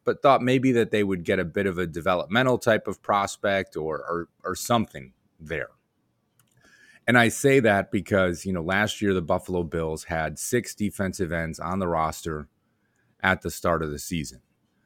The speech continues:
Um, that included Jerry Hughes and Mario Addison, Gregory Rousseau, A J Epenesa, Boogie Basham, and F A Obada.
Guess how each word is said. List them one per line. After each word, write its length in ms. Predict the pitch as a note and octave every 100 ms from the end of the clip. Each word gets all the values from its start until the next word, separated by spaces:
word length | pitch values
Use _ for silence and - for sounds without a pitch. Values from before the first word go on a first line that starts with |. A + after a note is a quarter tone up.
| _ _
Um, 220 | D#2+ D#2
that 180 | D#2 F2
included 460 | F2 - G2 E2 D2
Jerry 260 | F2+ F2
Hughes 380 | D#2+ F#2+ F#2+ F2
and 100 | E2+
Mario 320 | D#2+ D#2 D2 -
Addison, 580 | F2+ G2+ G2+ G#2+ G#2 A2 _ _ _ _ _ -
Gregory 380 | F#2+ E2+ E2+
Rousseau, 680 | D2 D#2 - A2+ G#2 G2+ G#2 G#2 _ _ _ _
A 100 | F#2+
J 200 | F2 E2
Epenesa, 720 | D2+ - D#2+ G2+ - G2+ G#2 - _ _ _ _ -
Boogie 280 | F#2 E2+
Basham, 600 | D2 G2 G2 - G2 G2 F#2 _ _ _ _ _ G2
and 100 | D#2+
F 220 | F2+ -
A 100 | E2+
Obada. 460 | G#2+ A2 E2+ B1+